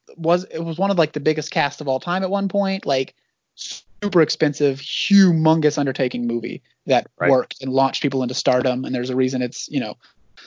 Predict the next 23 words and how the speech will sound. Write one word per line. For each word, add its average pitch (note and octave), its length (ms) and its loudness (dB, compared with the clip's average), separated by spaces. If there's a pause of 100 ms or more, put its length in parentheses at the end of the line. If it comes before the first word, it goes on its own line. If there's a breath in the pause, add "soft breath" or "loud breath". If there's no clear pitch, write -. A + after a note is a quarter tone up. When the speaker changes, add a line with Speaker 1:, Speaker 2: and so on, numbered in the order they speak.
(100)
Speaker 1:
celebrated. C3+ 600 2 (360 loud breath)
The D3+ 100 2
book C#4 300 4 (400)
tells G#3+ 280 2
all E3+ 160 2
that, D3+ 360 -2 (560)
and D3 500 -2 (500)
the D#3+ 100 -10
K - 260 -4
K C4 220 -2
K A#3 260 -4
is C4 140 -6
the F3+ 100 -6
good F3 240 0
guy D#4 200 2
at F#4+ 80 -8
the E4+ 60 -6
end F#4 100 -8
of F#4+ 40 -14
the F4+ 80 -6
book, G4 260 -4 (260)
<laughs> - 200 2
like, B3 180 6